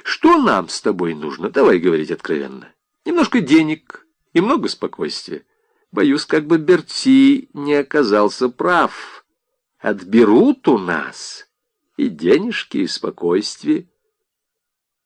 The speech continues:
Коммунисты? Не знаю.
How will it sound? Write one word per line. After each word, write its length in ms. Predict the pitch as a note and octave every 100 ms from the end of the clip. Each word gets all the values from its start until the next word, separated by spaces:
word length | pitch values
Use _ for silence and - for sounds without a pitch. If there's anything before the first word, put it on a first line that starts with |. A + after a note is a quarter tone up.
| _ -
Коммунисты? 1000 | G#2 F2 E2 D#2 D2 C#2+ - - F#3+ - _ _ _ _ _ _ _ _ _ -
Не 80 | -
знаю. 640 | F#3+ C3+ E2 D2 C#2